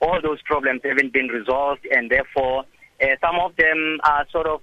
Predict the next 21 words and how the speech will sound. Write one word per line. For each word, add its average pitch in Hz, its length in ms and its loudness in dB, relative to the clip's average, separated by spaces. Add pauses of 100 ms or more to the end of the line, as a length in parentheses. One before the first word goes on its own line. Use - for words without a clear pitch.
uh, 151 120 2 (100)
trying 151 460 0
to, 143 360 -2
to 143 140 -2
shun 151 300 4
even 139 260 0
the 127 180 0
celebrations 131 680 0 (560)
by 156 300 2
President 131 500 0
Ramaphosa 131 720 -2 (100)
here. 135 340 2 (460)
But, 131 280 0
uh, 147 240 2
even, 165 400 0
uh, 143 200 4
this 151 200 0
morning 156 360 0
when 143 260 -2
he 139 80 -4
went 147 300 0